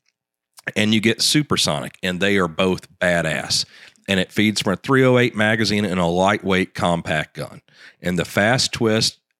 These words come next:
we originally went down that road because of subsonic accuracy, but we find out with subs and super, it delivers more energy on target. And you see even the haters,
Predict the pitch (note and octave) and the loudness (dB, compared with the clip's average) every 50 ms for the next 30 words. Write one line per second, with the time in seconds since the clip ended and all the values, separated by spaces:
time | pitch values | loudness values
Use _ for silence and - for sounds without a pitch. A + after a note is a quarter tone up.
0 | _ _ _ - - D#2+ E2+ E2 D#2+ F2 G#2 A#2+ A#2+ C3+ C3 B2+ B2+ B2+ F#2 A#2+ | _ _ _ -8 -4 -2 0 2 4 4 4 4 4 2 2 2 2 0 2 0
1 | A#2+ A#2 A#2 A2+ G#2+ G#2 B1 F#2+ G2 F#2+ F#2+ F#2 F#2 F2+ D#2+ - - F#2+ E2+ D#2 | 0 0 2 2 0 0 2 2 2 2 2 2 0 -2 -4 -6 -4 -2 -2 -2
2 | D2+ D#2+ - - - - F#2+ G#2 - - - G#2 G#2 G2+ G2 - G2 E2 E2 F2+ | -4 -4 -4 -2 0 0 0 2 0 0 0 0 0 -2 -2 -2 -2 -2 0 -2
3 | - - G#2+ A#2+ B2+ - B2+ C#3+ E3+ D3 G2+ E2+ - D#2+ D#2 - - G2+ F#2+ F#2 | -2 -2 -4 -2 -2 -2 -2 -4 -4 -4 -6 -6 -6 -8 -8 -4 -2 -2 -2 0
4 | F#2 F2+ F2+ F2 E2+ - - D#2 D#2 C#2+ - - - - F2+ F#2+ G#2 G2 - - | 0 0 0 0 0 0 -2 -4 -6 -4 -2 -2 -2 0 0 0 0 -2 -4 -8
5 | - E2+ F2+ G2 G2+ - - - F#2 F#2+ - C3+ B2 - - _ - - - - | -6 -6 -4 -4 -2 -2 0 0 -2 -2 -2 -4 -4 -6 -8 _ -20 -20 -20 -20
6 | _ - - E2+ E2 F2 F2 F2+ F2 F2 F2 - F#2 F2 F2 E2 C#2+ E2+ E2+ E2 | _ -8 -6 -4 -2 -2 0 0 0 0 -2 -2 -2 -2 0 0 0 0 -2 -2
7 | D#2+ D#2+ D#2 D#2 D#2 D2 C#2 - F2 C#2+ B1+ - - - A2+ D3+ G3+ G3+ - - | -2 -4 -6 -6 -6 -8 -8 -8 -8 -10 -10 -10 -12 -8 -4 -2 -2 0 0 0
8 | F#3 F3+ F3 E3+ D3+ B2 G2 D2+ D2 G2 F#2+ G2 F2+ D2+ B1 - - - | 0 0 0 -2 0 -2 -2 -2 -2 0 0 0 0 -2 -6 -8 -12 -14